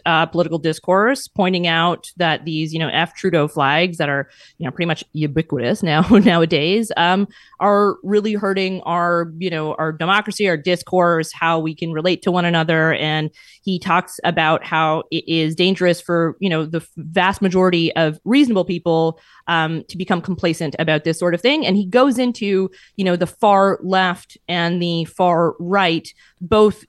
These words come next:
equally contributing to the, you know, current environment.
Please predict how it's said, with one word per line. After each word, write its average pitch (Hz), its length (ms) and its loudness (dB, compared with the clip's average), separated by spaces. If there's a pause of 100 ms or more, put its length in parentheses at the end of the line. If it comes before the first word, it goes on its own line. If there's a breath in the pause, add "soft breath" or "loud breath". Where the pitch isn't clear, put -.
equally 196 580 0
contributing 170 920 0
to 185 480 0
the, 165 100 -4
you 160 400 -4
know, 151 140 -2
current 196 540 2
environment. 160 800 0